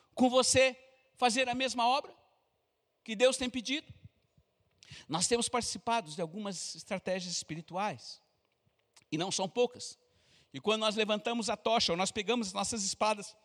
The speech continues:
os anjos lutam conosco. São experiências proféticas que nós temos tido.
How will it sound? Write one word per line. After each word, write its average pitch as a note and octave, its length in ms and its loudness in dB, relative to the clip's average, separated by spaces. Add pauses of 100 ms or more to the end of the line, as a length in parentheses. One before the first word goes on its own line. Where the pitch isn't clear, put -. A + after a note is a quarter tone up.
(640)
os B2+ 100 -4
anjos E3+ 320 0
lutam A3+ 260 -4
conosco. A#3 480 -4 (2000)
São - 160 0
experiências B3+ 560 0
proféticas A#3 600 -4
que A#3 80 -14
nós G#3+ 160 -4
temos A3+ 260 -8
tido. C4 240 -4